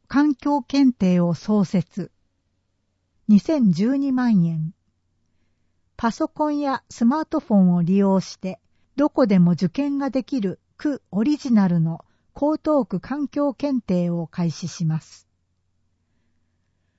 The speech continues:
砂町魚釣り場跡地に区民農園を整備。三千九百七万円。工業用水道廃止に伴い、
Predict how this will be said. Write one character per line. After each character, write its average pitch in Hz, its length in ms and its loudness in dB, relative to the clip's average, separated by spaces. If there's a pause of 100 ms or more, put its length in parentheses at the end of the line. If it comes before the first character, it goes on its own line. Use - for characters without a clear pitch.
(160)
砂 294 300 2
町 254 400 0
魚 285 240 0
釣 277 300 -2
り 269 40 0
場 262 240 -2
跡 247 240 -4
地 - 180 -4
に 175 300 0
区 220 120 2
民 285 280 0
農 277 320 2
園 180 260 2
を 175 120 0
整 202 320 -2
備。 180 180 -12 (920)
三 294 280 -4
千 277 240 2
九 269 240 0
百 - 260 -4
七 175 300 4
万 196 320 4
円。 175 300 0 (1600)
工 285 200 6
業 277 280 2
用 262 280 4
水 269 320 -2
道 262 200 4
廃 254 280 -2
止 - 160 -8
に 254 160 0
伴 233 480 0
い、 180 200 -6